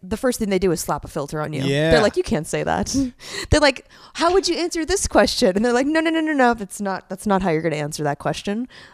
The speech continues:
Speaker 1: Um, and so now, you know, several years later, I'm able to, like,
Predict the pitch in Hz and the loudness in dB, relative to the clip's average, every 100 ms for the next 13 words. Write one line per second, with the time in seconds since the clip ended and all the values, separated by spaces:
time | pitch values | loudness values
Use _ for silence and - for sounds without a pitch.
0 | - 214 202 - 240 269 247 277 294 262 | 2 4 4 2 0 2 2 2 2 2
1 | 208 185 - _ _ _ _ _ _ _ | 2 -2 -10 _ _ _ _ _ _ _
2 | _ _ - 220 202 185 - 220 208 202 | _ _ -10 -4 -2 -2 -2 -2 0 -4
3 | 185 175 170 180 175 156 - 165 175 175 | -4 -4 -2 0 0 -2 -4 -6 -6 -6
4 | 180 170 160 151 | -8 -6 -6 -6